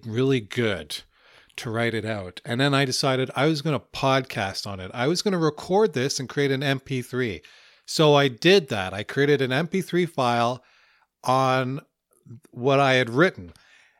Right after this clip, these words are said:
And, <laughs> you know, I'm a podcaster. I, I daydream podcasts. I, I can't tell you how many podcasts I've actually started. I've started so many podcasts. I, I have,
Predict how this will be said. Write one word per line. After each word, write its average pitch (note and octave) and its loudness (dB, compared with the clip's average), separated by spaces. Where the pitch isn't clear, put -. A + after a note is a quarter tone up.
And, D3 6
<laughs> - -4
you F3 2
know, C#3 6
I'm E3+ 6
a D#3+ 4
podcaster. E3 4
I, C3+ 0
I D3 2
daydream C3+ 4
podcasts. B2+ 2
I, C#3 -4
I E3 -2
can't A#3 -4
tell F3+ 0
you D#3+ 2
how D3 -2
many D3 -2
podcasts C3 0
I've A2 -2
actually A#2 0
started. B2 -2
I've B2 0
started D#3+ 0
so G3 -2
many F3+ 0
podcasts. E3+ 0
I, D#3 -4
I B2 -6
have, E3+ -4